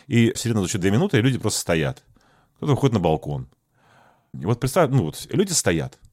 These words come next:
Они, э, как бы таким образом, да, возможность п-,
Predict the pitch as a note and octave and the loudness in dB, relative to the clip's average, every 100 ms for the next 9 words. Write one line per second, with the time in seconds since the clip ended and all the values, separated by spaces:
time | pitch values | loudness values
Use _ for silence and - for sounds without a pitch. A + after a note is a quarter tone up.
0 | _ _ _ _ _ _ _ _ - A2 | _ _ _ _ _ _ _ _ -2 0
1 | F3 C3 - F2+ E2+ E2 D#2 D2 C#2 - | 0 -2 -4 -2 -2 -2 -4 -8 -10 -14
2 | - _ - C2+ C2+ - F#2+ C#3+ A#2+ F2 | -20 _ -20 -20 -16 -4 0 2 2 2
3 | D#2 C2+ B1 C#2 F#2+ G2 D2 C2 A#1+ - | -2 -4 -8 -8 -6 -4 -6 -8 -10 -16
4 | - - - _ - D2+ B2+ G#2+ - C2 | -20 -20 -20 _ -12 -2 -2 -2 -8 -12
5 | A#1+ | -12